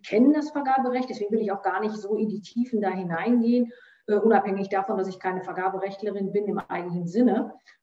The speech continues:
Aber man, was man auf jeden Fall vorweg sagen kann, äh, die Formalien sind einzuhalten. Also vieles kann hier scheitern, wenn die Formalien nicht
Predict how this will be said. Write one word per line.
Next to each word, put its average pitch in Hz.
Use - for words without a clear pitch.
Aber 220
man, 196
was 170
man 196
auf 190
jeden 233
Fall 208
vorweg 202
sagen 175
kann, 220
äh, 208
die 202
Formalien 202
sind 220
einzuhalten. 190
Also 196
vieles 302
kann 233
hier 226
scheitern, 233
wenn 214
die 220
Formalien 208
nicht 226